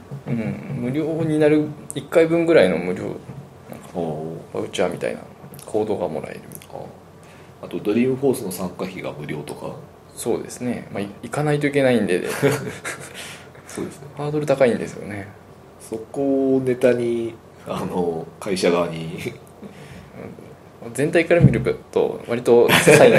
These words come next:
Speaker 1: な金額になっちゃうっていう。
Speaker 2: <laughs> まあ、ホテル代とか交通費とか、<laughs> 飛行機代の方が、
Speaker 1: うん。
Speaker 2: だいぶかかりますからね。
Speaker 1: そうですね。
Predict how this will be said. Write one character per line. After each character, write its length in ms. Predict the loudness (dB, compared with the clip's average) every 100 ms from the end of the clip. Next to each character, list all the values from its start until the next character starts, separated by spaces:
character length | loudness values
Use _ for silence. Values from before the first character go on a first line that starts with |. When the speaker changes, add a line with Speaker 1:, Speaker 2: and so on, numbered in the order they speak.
| 4
Speaker 1:
な 80 | -2
金 200 | -4 -2
額 180 | 0 2
に 40 | 2
な 80 |
っ 40 | 4
ち 120 | 6
ゃ 40 |
う 80 | 4
っ 40 | 2
て 140 | -4
い 100 | -4
う。 40 | 2
Speaker 2:
<laughs> 20 |
ま 80 | 2
あ、 100 | 2 -6 -8
ホ 60 | 2
テ 140 | 4
ル 120 | 6
代 200 | 6 6
と 100 | 4
か 100 | 2
交 260 | 0 2 2
通 140 | 2
費 100 | 0 -2
と 120 | -4
か、 300 | -2 -4 -6
<laughs> 20 |
飛 120 | -4 -2
行 140 | 0
機 100 | 0
代 120 | 0 0
の 80 | 0
方 140 | -2
が、 140 | -4 -14 -18 -20 -20 -10
Speaker 1:
う 40 | -4
ん。 320 | -4 -4 -8 -12 -16 -18 -20 -14
Speaker 2:
だ 80 | -12
い 40 |
ぶ 100 | -12
か 80 | -12
か 140 | -10
り 60 | -10
ま 120 | -12
す 80 | -14
か 60 | -18
ら 60 |
ね。 60 | -18 -18
Speaker 1:
そ 160 | -10 -10
う 40 |
で 100 | -10
す 100 | -16 -14
ね。 320 | -12 -12